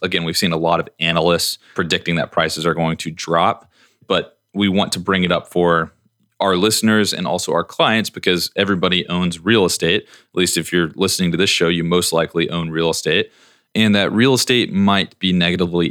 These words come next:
impacted as a result of the limitation of these itemized deductions. So just something to kind of watch out for and pay attention to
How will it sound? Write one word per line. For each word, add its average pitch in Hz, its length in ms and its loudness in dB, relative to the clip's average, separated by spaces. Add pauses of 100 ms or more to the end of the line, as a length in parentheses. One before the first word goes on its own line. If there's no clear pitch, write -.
impacted 90 800 0
as 90 260 -2
a 92 40 2
result 90 600 0
of 87 160 -2
the 85 100 0
limitation 82 800 -2
of 87 240 -6
these 78 300 -6
itemized 80 500 -2
deductions. - 480 -6
So 95 220 0 (240)
just 170 200 2
something 143 420 0
to 113 500 4
kind 101 320 0
of 85 280 -2
watch 90 300 0
out 85 180 2
for 82 400 2
and 80 160 -2
pay 80 140 -2
attention 80 380 -6
to 104 280 0